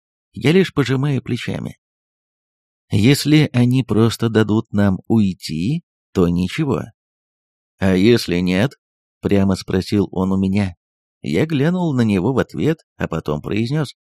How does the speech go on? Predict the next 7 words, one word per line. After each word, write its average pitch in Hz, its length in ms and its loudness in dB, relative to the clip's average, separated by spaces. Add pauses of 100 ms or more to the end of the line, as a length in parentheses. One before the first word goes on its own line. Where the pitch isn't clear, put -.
(540)
«Говорят, 98 680 0 (180)
двести 95 460 -2
лет 127 240 0
правления — 147 720 -2
это 131 240 -4
долгий 127 380 -2
срок». 113 420 0